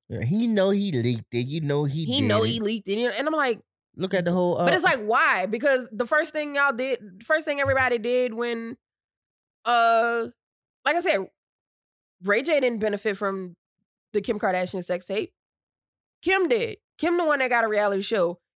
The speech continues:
Speaker 2: and a beauty brand and clothing brand and stores and all this stuff like that. You know, not Ray J. Ray J ha-, ain't put out a hit or been respected ever since. Like, y'all dog Ray J out and talk about how corny he is all of a sudden, as much as we were singing One Wish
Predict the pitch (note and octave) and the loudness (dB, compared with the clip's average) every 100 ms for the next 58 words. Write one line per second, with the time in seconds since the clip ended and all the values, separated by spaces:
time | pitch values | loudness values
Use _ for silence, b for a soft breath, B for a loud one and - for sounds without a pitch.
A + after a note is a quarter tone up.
0 | _ G#3+ G3+ G3 A#3 G#3+ G3 G3 F#3 D#3 | _ -2 0 0 0 0 0 0 -2 -4
1 | D#3 _ _ - G3 - C4 A3 G#3 F#3+ | -8 _ _ -4 -2 2 2 2 2 0
2 | F#3+ F3+ E3 F3+ _ _ G3 F#3+ - B3 | -2 -2 -6 -10 _ _ -4 -2 0 0
3 | G#3 F#3 E3+ D#3 - _ _ G#3+ A3 G#3+ | 2 2 0 -4 -10 _ _ -2 2 4
4 | G#3+ G#3+ A#3+ A3+ G#3 F#3+ F#3+ E3+ - _ | 2 2 0 0 0 0 -2 -2 -8 _
5 | _ - F4+ D4+ - - G#3+ F4+ A#3 E4 | _ -2 0 2 -2 -2 2 4 4 2
6 | D#4 F4+ F4+ D#4 F#4+ F4+ F4+ F4+ F4+ D#4+ | 0 -2 -2 0 2 2 2 2 0 0
7 | B3+ F4 D#4+ E4+ F4+ E4+ A#3 A#3 D#4 F#4+ | -2 -4 -2 0 2 2 0 -2 -2 -2
8 | - C#4+ C#4 A#3 D#4+ D#4 C#4 D4 - E4+ | -2 0 0 -2 -2 -2 -6 -6 -2 -2
9 | F4 E4 - E4+ E4 G4+ C#4+ - - _ | -2 -4 -2 0 0 -2 -6 -8 -18 _
10 | _ _ _ _ _ B3 D#4+ F#4+ C#4+ D4 | _ _ _ _ _ -2 0 2 2 2
11 | D#4 E4 F4+ E4+ D4+ D4 D4+ D4+ D4+ D4+ | 2 0 0 0 0 0 -2 -2 0 2
12 | D4+ D4+ - F#4 F4+ D#4 B3+ G3+ G3+ F#3+ | 0 -2 -4 -4 -4 -2 0 0 -2 -4
13 | F#3+ A3 F3 E3 G#3 G#3+ B3+ C4 A#3 C4 | -4 -4 -4 -2 -2 0 0 -2 -4 -4
14 | B3 C4+ B3 A3 A3+ A3+ A3 G3+ - | -4 -4 -2 -2 -2 -2 -2 -4 -8